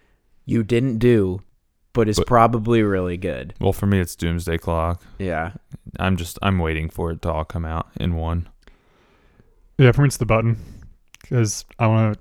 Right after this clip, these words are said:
Speaker 3: I wanna start with The Button before I read Doomsday Clock. And
Speaker 2: You can borrow mine. I have the deluxe
Speaker 3: Nice.
Speaker 2: edition.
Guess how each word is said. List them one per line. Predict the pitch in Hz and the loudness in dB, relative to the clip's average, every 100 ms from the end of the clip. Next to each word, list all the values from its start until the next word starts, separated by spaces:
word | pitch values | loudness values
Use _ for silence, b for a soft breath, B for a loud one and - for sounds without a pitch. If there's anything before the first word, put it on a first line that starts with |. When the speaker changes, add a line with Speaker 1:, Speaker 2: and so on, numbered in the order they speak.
| - | -2
Speaker 3:
I | 117 | 0
wanna | 110 | 0
start | - - 107 | 0 -2 -2
with | 104 | -4
The | 113 | -2
Button | 113 110 | 0 0
before | 107 113 | -2 0
I | 107 | 0
read | 107 107 | 0 -2
Doomsday | 110 113 | -4 -2
Clock. | - 113 113 - | -2 -2 -2 -4
And | 98 - - | -8 -8 -6
Speaker 2:
You | 98 | -4
can | 101 90 | -2 0
borrow | 87 90 90 | 2 2 2
mine. | 87 92 | 2 0
I | 92 | -2
have | 95 | -2
the | 85 | -2
deluxe | 87 82 87 - - | -2 0 -2 -4 -2
Speaker 3:
Nice. | 107 107 110 | 2 2 2
Speaker 2:
edition. | 82 87 | -2 -4